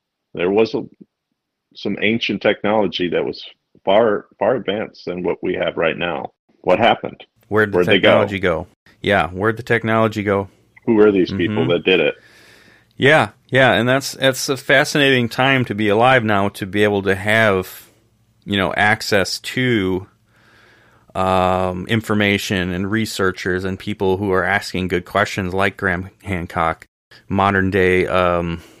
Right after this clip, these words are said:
Speaker 2: Indiana Jones types, like, uh, uh, Tim Alberino and L A Marzulli, going out and, and testing these things and looking at these things and asking good questions.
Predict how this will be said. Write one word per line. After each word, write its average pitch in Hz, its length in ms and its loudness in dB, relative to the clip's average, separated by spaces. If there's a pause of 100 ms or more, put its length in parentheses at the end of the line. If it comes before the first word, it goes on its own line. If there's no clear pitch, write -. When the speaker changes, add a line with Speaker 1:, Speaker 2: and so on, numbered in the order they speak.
(160)
Speaker 2:
Indiana 104 440 0
Jones 95 400 -4
types, - 460 -2
like, 95 380 -2
uh, 87 280 2 (600)
uh, 87 160 -6
Tim 98 240 -2
Alberino 92 840 0
and 85 120 -6
L 87 140 -2
A 90 60 -2
Marzulli, 90 540 -2
going 95 320 -2
out 90 280 -2
and, 87 340 -4 (720)
and 90 180 -6
testing 95 460 -4
these 87 220 -6
things 87 400 -8
and 82 180 -8
looking 95 300 -4
at 85 120 -10
these 85 220 -12
things 85 300 -10
and 80 100 -10
asking 87 420 -6
good 82 200 -10
questions. - 640 -6